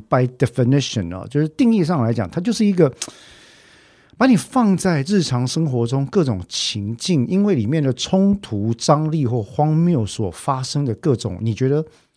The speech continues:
好笑，甚至是悲伤的事。我要提醒各位一件事啊，当你看到英文的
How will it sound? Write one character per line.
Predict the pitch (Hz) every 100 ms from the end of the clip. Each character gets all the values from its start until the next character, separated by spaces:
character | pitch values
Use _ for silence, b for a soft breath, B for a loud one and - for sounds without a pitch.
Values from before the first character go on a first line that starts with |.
| b
好 | - - 92
笑， | - - - 123 - _ _ _ _ _ _ _ _ _ _
甚 | - 196
至 | 170
是 | 147 131 _
悲 | 160 147
伤 | - 139 139
的 |
事。 | 101 120
我 | 151
要 | 208
提 | - 135
醒 | 156 - 95
各 | 85 113
位 | 104
一 |
件 | 95 104
事 | 95 -
啊， | - -
当 | 254 269
你 |
看 | - 196
到 | 170 156
英 | 190 214
文 | 135
的 | 113